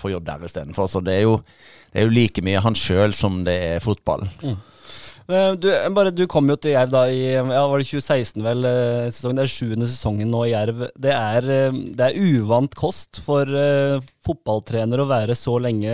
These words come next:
Speaker 2: samme sted. Kan du si litt om, om hvordan du trives, og hvorfor det har funket så bra med Jerv for deg?
Speaker 1: Nei, det er, hvis du går litt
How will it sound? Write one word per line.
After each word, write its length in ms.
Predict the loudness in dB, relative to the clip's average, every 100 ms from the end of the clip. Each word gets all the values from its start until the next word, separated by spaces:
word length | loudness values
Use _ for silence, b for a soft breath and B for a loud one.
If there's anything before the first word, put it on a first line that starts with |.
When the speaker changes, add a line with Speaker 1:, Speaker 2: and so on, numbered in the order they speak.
| -2 -2
Speaker 2:
samme 400 | -2 -2 -2 -2 -4
sted. 380 | -6 -4 -4 -6 B B B
Kan 160 | -6 -4
du 60 | -2
si 80 |
litt 240 | 0 0 -2
om, 160 | -2 -2
om 160 | -2 0 0 -2 -8 -12 -14 -8
hvordan 240 | -2 2 2
du 80 |
trives, 560 | 0 -4 -2 -2 -2 -4
og 160 | -4 -2
hvorfor 640 | 0 -2 -4 -8 -2 -2 0
det 160 | -2
har 80 | -2
funket 460 | 0 -2 -2 -6 -6
så 80 | -2
bra 220 | 2 2
med 160 | 2 0
Jerv 480 | 0 0 -2 -4 -6
for 160 | -4
deg? 160 | -4 -8 -20 _ b b b b b b b b b b b _ _ _ _ -6
Speaker 1:
Nei, 400 | 0 2 2 0
det 120 | 2 0
er, 220 | 0 0
hvis 140 | 0 0
du 60 | 2
går 220 | 2 2
litt 220 | 0 -2